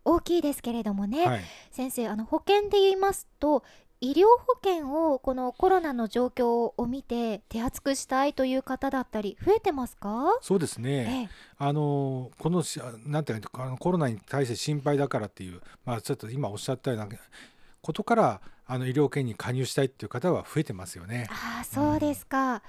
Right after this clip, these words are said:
Speaker 1: はい、じゃあ今ご加入の保険を見直したりですとか、
Speaker 2: うん。
Speaker 1: コロナに感染したら保険は出るの？っていうあたりが気になりますね。
Speaker 2: そうですね。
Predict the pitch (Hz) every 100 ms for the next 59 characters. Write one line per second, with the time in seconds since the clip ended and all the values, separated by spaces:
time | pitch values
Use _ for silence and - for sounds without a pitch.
0 | - - - 220 240 254 233 277 311 269
1 | 262 285 302 311 311 311 311 - 285 285
2 | 254 269 330 349 - 339 320 254 247 -
3 | 233 - 311 185 123 110 95 392 381 359
4 | 330 311 330 359 - 381 - 381 359 294
5 | 285 330 330 330 403 440 381 381 415 -
6 | 269 311 311 269 220 190 - 240 - 349
7 | 349 359 151 208 262 311 226